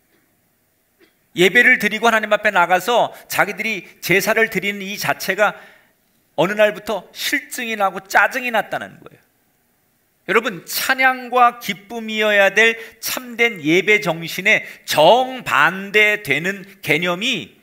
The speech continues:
실증과 짜증이에요. 그러니까 예배 드리는 게 어느 날부터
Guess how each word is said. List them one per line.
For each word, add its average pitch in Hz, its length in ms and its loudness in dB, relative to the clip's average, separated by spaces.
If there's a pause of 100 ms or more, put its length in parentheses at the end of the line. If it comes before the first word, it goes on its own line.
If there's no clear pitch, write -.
(160)
실증과 254 640 -4
짜증이에요. 165 600 -2 (1500)
그러니까 247 360 2 (300)
예배 214 300 4
드리는 233 380 -2
게 214 480 0 (120)
어느 202 160 0
날부터 233 800 0